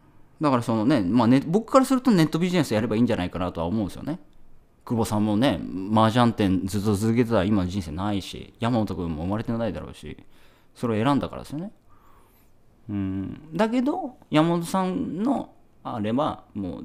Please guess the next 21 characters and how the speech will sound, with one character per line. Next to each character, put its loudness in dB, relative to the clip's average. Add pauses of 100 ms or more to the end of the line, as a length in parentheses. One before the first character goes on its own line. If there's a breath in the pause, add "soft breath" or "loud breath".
全 6
部 -2
で -14
す -14
よ -8
ね。 -10 (180)
と -4
に 0
か -4
く -4
日 2
本 0
に 0
住 -4
ん 0
で 0
い 2
る -2
人 -6
全 2
部 -4